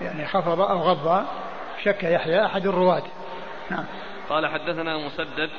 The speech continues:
Speaker 1: <coughs> مسدد بن مسرهد البصري ثقة، أخرجه البخاري وأبو داود والترمذي والنسائي.
Speaker 2: عن يحيى.
Speaker 1: عن يحيى بن سعيد القطان، ثقة، أخرجه أصحاب الكتب الستة.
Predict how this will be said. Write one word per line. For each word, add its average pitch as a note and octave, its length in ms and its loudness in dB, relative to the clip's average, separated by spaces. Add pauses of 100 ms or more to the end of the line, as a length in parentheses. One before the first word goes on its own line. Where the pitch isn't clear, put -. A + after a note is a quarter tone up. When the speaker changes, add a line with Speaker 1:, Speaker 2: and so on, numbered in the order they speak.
(280)
Speaker 1:
<coughs> - 360 0
مسدد G3 400 4
بن F#3 60 0
مسرهد F3+ 460 2
البصري E3+ 380 2
ثقة، G3+ 280 2 (500)
أخرجه F#3 280 2
البخاري F3+ 340 2
وأبو F3 180 4
داود F#3 260 4
والترمذي G3+ 320 2
والنسائي. D#3 420 -2 (260)
Speaker 2:
عن D3 100 -6
يحيى. D3+ 540 -4 (1000)
Speaker 1:
عن F3+ 120 -2
يحيى F#3 400 4 (220)
بن F#3+ 160 0
سعيد F3+ 240 2
القطان، F3 560 0 (440)
ثقة، F#3 400 2
أخرجه F3 340 2
أصحاب E3+ 220 0
الكتب D#3+ 180 -4
الستة. D#3 340 -4